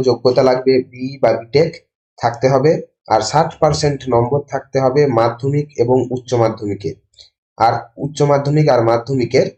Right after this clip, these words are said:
ইংরেজিতেও ষাট পার্সেন্ট নম্বর থাকতে হবে, সিক্সটি পার্সেন্ট in English বলে দিয়েছে। এখানে মোট পোস্ট আছে পাইলটের ছাব্বিশটা, এয়ার অপারেটরের বাইশটা আর এয়ার ট্রাফিকের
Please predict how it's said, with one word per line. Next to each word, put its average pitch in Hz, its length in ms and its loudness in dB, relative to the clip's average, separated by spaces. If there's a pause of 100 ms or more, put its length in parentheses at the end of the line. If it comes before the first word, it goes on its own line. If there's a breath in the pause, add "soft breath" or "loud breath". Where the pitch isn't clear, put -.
(280)
ইংরেজিতেও 165 580 2
ষাট 131 300 -2
পার্সেন্ট 127 360 0 (100)
নম্বর 104 340 0
থাকতে 104 300 -6
হবে, 90 280 -6
সিক্সটি 127 340 -8
পার্সেন্ট 123 440 -2
in 123 80 -2
English 120 420 0
বলে 113 200 0
দিয়েছে। 90 320 -6 (920 soft breath)
এখানে 147 280 4
মোট 147 300 2
পোস্ট 135 260 0
আছে 143 380 2
পাইলটের 127 500 4
ছাব্বিশটা, 131 640 -2 (680)
এয়ার 131 260 4
অপারেটরের 139 640 2
বাইশটা 143 520 2 (600)
আর 113 140 2 (100)
এয়ার 139 240 2
ট্রাফিকের 147 480 0